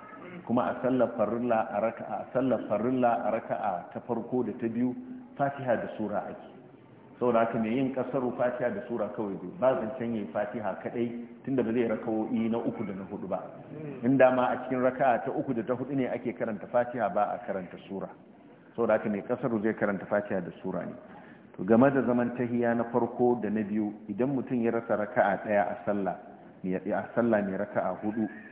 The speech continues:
yayin da liman ya yi zama na biyu, a, tashi shi ma zai yi irin zaman liman ne na tahiyar ƙarshe, ko kuma zai yi kamar na tahiyar farko, tunda shi ba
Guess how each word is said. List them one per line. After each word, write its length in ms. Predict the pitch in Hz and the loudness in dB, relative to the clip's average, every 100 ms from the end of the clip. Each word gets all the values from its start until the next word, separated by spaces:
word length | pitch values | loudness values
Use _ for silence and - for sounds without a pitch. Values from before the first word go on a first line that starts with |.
| - - - | -20 -18 -4
yayin 240 | 95 117 | 0 2
da 60 | 113 | 4
liman 380 | 104 104 110 104 | 4 2 2 2
ya 80 | 104 | 0
yi 120 | 95 | 0
zama 420 | 104 107 101 104 - - - - | -2 0 2 0 -2 -10 -12 -4
na 160 | 107 | -2
biyu, 300 | 101 104 107 - - - - - - - - | 0 2 2 0 -12 -20 -20 -20 -20 -20 -2
a, 320 | 107 98 98 95 - | 4 6 6 2 4
tashi 360 | 123 123 107 95 | 4 4 0 -2
shi 100 | 117 | 2
ma 180 | 117 113 | 4 4
zai 80 | 113 | 4
yi 360 | 117 110 117 110 117 | 4 4 2 0 0
irin 240 | 113 110 | 0 2
zaman 300 | 95 113 117 | 2 2 2
liman 400 | 110 101 107 110 | 2 2 0 0
ne 260 | 104 117 107 92 | 2 0 0 -4
na 80 | 101 | -6
tahiyar 380 | 120 110 117 117 | -4 0 0 0
ƙarshe, 400 | 101 95 - 120 - - - - | -6 -8 -4 -4 -4 -12 -20 -6
ko 100 | 110 | -4
kuma 200 | 110 120 | 0 0
zai 140 | 117 120 110 | 2 4 4
yi 60 | 110 | 2
kamar 260 | 98 101 | -2 -2
na 140 | 104 104 | 0 -2
tahiyar 640 | - 107 104 104 104 107 - | -4 -4 -2 -2 -4 -6 -2
farko, 420 | 107 104 - 101 - - - - - - | -2 0 0 0 -2 -14 -20 -20 -20 -4
tunda 600 | 110 110 104 98 - - - | 0 4 6 4 2 -8 -6
shi 240 | 110 113 113 | 0 2 2
ba 180 | 101 | -2